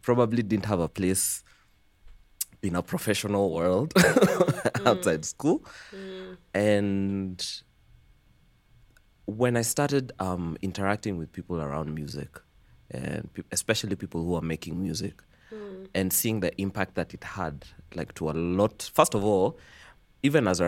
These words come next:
Speaker 1: recipient, you know, <laughs>
Speaker 2: Mm.
Speaker 1: of good music, you know, I, I realized, like, you know, like, I want to heal, you know,
Speaker 2: Mm.
Speaker 1: and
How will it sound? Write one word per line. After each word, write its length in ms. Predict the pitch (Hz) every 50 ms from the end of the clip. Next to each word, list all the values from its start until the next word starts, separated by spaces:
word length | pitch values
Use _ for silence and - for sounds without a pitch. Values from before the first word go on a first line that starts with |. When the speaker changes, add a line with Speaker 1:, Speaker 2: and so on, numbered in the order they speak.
| 90
Speaker 1:
recipient, 880 | 87 90 - - - 123 117 - - 90 87 80 76 - - - - - -
you 180 | - - 87 90
know, 240 | 87 87 92 104 -
<laughs> 520 | 165 165 - - - - - - - -
Speaker 2:
Mm. 380 | - 208 214 208 196 190 196 - - - - _ _ _ -
Speaker 1:
of 180 | - 98 85 85
good 180 | 82 107 98
music, 600 | 98 95 92 92 87 80 87 78 73 - - - - _ _ _ _ _ -
you 140 | 90 92
know, 300 | 85 90 90 95 101 - - _ _ _ _ _ _ _ _ _ _ _
I, 180 | - 87 101 95 92 - -
I 40 | 104
realized, 500 | 101 101 113 120 113 110 90 87 82 80
like, 240 | 82 82 80 -
you 80 | 104 101
know, 180 | 95 87 82 80
like, 340 | 73 80 82 76 - - - - - _ _ _ _ _ _ _ _ _ _ _ _ - - - _ _ _ _ _ _ _ _ - _ _ _ -
I 100 | 78 90
want 260 | 87 98 113 120 120
to 80 | 117 101
heal, 480 | 82 - - 120 95 78 82 151 233 - _ _ _ _ _ _ _ _ _ _ _ _ _ _ _ _ _ _ _ _ _ - _ -
you 160 | 87 85 82
know, 300 | 80 82 87 101 143 185 - _ _ 247
Speaker 2:
Mm. 340 | 226 220 214 202 196 196 190 - _ _ _ _ _ - - - _ - - _ - - - _ - - - _ -
Speaker 1:
and 720 | 85 87 82 85 85 82 82 85 76 - - - - -